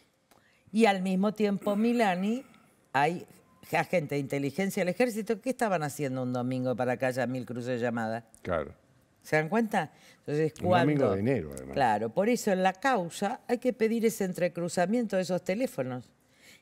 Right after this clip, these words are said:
Speaker 1: Y ahí te van a saltar la inteligencia militar, te va a saltar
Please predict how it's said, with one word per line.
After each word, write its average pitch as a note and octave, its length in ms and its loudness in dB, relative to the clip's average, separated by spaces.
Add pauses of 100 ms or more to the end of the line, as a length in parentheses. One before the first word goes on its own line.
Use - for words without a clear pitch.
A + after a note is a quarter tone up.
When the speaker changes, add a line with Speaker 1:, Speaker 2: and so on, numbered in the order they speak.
Speaker 1:
Y C4 100 2
ahí D4+ 160 4
te C#4+ 140 2
van A3 180 4
a F#3+ 60 2
saltar C#3+ 600 0 (320)
la D#3 140 -2
inteligencia D#3 680 0
militar, A3+ 720 0
te D#3 120 0
va C#3+ 80 2
a C#3+ 40 0
saltar C#3+ 640 0